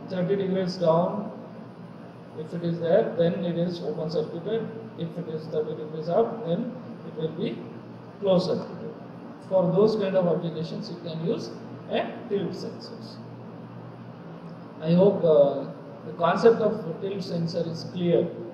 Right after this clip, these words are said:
Okay, you are going to have only two options. Either it will be mega ohms or it will be ten ohms. Okay,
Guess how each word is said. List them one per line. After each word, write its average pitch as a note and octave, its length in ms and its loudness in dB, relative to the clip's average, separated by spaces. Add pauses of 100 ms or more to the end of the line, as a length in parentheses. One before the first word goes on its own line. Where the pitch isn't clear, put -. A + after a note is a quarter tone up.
(800)
Okay, F3 220 -4
you E3+ 200 2
are F#3 400 2
going F#3+ 240 -2
to G#3 300 6
have F3 240 4 (100)
only F#3+ 300 0
two F3+ 520 -2 (420)
options. D#3 520 -2 (400)
Either E3+ 300 4
it F#3 100 2
will G3 200 0
be F#3+ 140 0
mega E3+ 260 0
ohms G3+ 520 2
or F#3 280 4
it E3 120 -2
will E3+ 120 0
be A#3 160 -2
ten D#3+ 220 2
ohms. - 420 -8 (300)
Okay, F3 280 -4